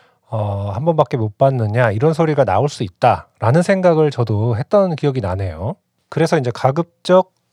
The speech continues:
그 어린이날은 피하자. 라고 생각을 했던 기억이 납니다. 제가 낳은 건 아니지만요. 그 하나의 의견과 바램으로서 저의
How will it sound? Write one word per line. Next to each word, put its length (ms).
그 520
어린이날은 640
피하자. 1120
라고 400
생각을 340
했던 400
기억이 520
납니다. 460
제가 260
낳은 320
건 120
아니지만요. 640
그 400
하나의 520
의견과 840
바램으로서 880
저의 760